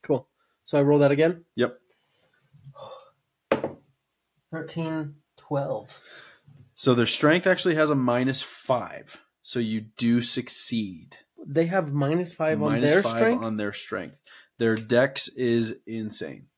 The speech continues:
Speaker 1: Got it.
Speaker 2: Um, so, wow, that was insane.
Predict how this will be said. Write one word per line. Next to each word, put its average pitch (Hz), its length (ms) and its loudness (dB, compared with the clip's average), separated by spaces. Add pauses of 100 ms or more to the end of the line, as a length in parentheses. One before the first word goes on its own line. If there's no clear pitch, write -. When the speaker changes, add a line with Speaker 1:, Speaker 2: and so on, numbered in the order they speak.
Speaker 1:
Got 127 160 -10
it. - 140 -14 (460)
Speaker 2:
Um, 120 680 6 (320)
so, 151 380 8 (760)
wow, 131 320 6 (160)
that 135 160 6
was 131 140 2
insane. 123 340 0